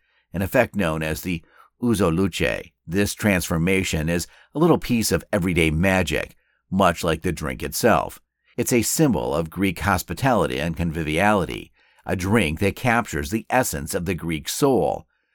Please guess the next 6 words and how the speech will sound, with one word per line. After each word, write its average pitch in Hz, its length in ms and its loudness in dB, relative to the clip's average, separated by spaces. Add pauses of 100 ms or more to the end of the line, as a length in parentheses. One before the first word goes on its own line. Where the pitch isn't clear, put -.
(160)
warm, 110 600 2 (160)
welcoming, 98 640 2 (380)
and 80 180 -2
full 73 360 2
of 64 120 -4
life. 73 400 0